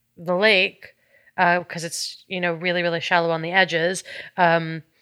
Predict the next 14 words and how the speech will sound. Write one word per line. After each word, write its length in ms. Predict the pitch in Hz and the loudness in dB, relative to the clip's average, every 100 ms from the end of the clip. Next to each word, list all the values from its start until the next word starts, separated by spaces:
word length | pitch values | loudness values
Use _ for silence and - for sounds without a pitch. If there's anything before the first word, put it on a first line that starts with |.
| _ _ _ _ _ _ _ | _ _ _ _ _ _ _
but 300 | 196 160 220 | -10 -2 0
not 420 | 190 196 196 190 - | 4 4 6 4 -2
really 540 | 190 180 196 190 185 | -10 -2 0 0 0
as 160 | 185 151 | 0 0
much 260 | 180 175 185 | -2 -2 -4
in 80 | |
the 60 | 175 | -2
middle. 380 | 180 208 180 160 | 0 4 4 4
But 160 | 160 | 0
then 180 | 170 175 | 2 2
it 120 | 175 | 0
causes 840 | - - 190 180 165 180 180 185 - - - _ | -6 -2 2 2 2 -2 -2 -4 -8 -14 -20 _
the, 640 | 170 170 180 170 170 165 - _ - | -8 -4 -2 -2 -4 -6 -8 _ -2
uh, 540 | 180 170 165 160 147 | 2 2 0 -4 -6